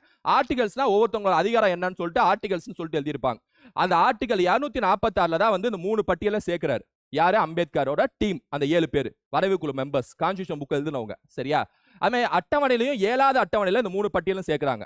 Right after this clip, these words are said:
அப்ப இந்த மூணு பட்டியலும் எங்க இருக்குன்னு கேட்டாங்கன்னா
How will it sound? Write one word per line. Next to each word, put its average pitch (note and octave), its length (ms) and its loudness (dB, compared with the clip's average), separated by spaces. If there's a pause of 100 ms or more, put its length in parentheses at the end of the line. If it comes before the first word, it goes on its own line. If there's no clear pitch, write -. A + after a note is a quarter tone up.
அப்ப C#3+ 240 -2
இந்த C4+ 120 -2
மூணு G#3+ 280 -4
பட்டியலும் A#3+ 360 0
எங்க A3 280 0
இருக்குன்னு G3+ 320 0
கேட்டாங்கன்னா D3+ 480 0